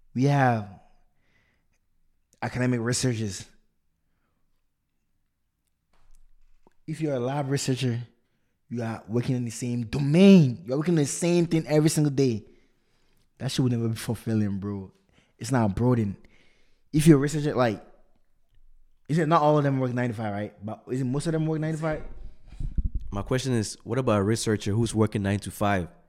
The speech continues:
Speaker 2: conducting research?
Speaker 1: What type of research are we talking about? Research?
Speaker 2: Could be biomedical, it could be physic-, physics, chemistry, whatnot. They're conducting research that's gonna make a difference, and they're clocking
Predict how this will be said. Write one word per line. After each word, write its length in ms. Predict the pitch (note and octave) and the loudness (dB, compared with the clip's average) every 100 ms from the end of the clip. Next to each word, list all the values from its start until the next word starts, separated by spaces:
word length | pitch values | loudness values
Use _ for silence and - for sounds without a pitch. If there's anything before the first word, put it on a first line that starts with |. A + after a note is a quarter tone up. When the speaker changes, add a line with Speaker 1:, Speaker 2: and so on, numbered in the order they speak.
| _ _ _ _ _ | _ _ _ _ _
Speaker 2:
conducting 540 | - G#2 G2 A#2+ - B2+ | -4 0 2 2 2 2
research? 600 | A2 A2+ - G2 E2 - _ _ | 2 2 0 -2 -4 -16 _ _
Speaker 1:
What 160 | - | -20
type 100 | - | -20
of 120 | B2+ | -20
research 320 | B2 - A#2 A2 | -20 -20 -20 -20
are 80 | G#2+ | -20
we 100 | - | -20
talking 200 | - - | -20 -20
about? 120 | - | -20
Research? 160 | - | -16
Speaker 2:
Could 180 | - B2 | -2 -2
be 60 | G#2+ | 0
biomedical, 840 | G2 G#2+ G2+ A2+ A#2 - A#2+ A2 | 4 4 6 6 4 2 2 2
it 80 | G#2+ | 2
could 200 | A2+ G2 | -2 -2
be 320 | A2 G#2 - _ | -2 -4 -8 _
physic-, 600 | - - A2 G2+ A#2 - | -20 -2 0 0 -2 -4
physics, 520 | - - A2+ A2 A#2 - | -8 -2 0 4 4 2
chemistry, 460 | - A2+ A2+ - | -2 0 0 0
whatnot. 580 | G#2+ A2+ A2 A2 F#2+ - - _ _ - | 2 2 2 0 -2 -6 -20 _ _ -8
They're 100 | G#2+ | -2
conducting 380 | A#2 B2+ C#3+ A#2 | 2 2 4 4
research 400 | B2 - G#2+ - | 4 2 -2 0
that's 220 | A#2 A2 | 0 2
gonna 180 | A#2 A2 | 4 4
make 340 | A2 G2 - - _ _ | 2 0 -8 -20 _ _
a 60 | F#2+ | -6
difference, 500 | G2 A2 A2 F#2+ - - _ - | -4 0 0 0 -2 -16 _ -6
and 100 | G#2 | -2
they're 60 | |
clocking 480 | G#2+ C3 B2+ C3 A2+ | 0 0 2 2 2